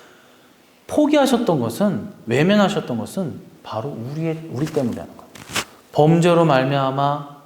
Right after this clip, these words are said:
지옥 갈 수밖에 없고 해결할 수 없는 그 모든 것을 다 짊어지시고 그 고통을, 그 죄를 감당하셔야 됐기 때문에 예수님께서는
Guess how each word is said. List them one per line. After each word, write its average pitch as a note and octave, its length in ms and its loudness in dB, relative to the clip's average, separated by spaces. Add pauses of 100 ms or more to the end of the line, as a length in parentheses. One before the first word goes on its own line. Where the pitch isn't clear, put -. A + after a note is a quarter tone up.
(760)
지옥 F3 320 2
갈 E3+ 160 2
수밖에 - 460 -4
없고 C#3 640 -4
해결할 A3+ 520 0
수 - 240 -8
없는 A2 340 -6 (680)
그 - 120 0
모든 F3+ 540 4
것을 G3 480 0
다 C3+ 220 -4
짊어지시고 C3+ 1040 -4 (240)
그 C#3 140 -6
고통을, D#3 840 -4 (1000)
그 C3+ 220 -4
죄를 C3+ 680 -2
감당하셔야 C3 800 -4
됐기 A#2+ 320 -8
때문에 B2 680 -4 (320)
예수님께서는 D3 1120 -2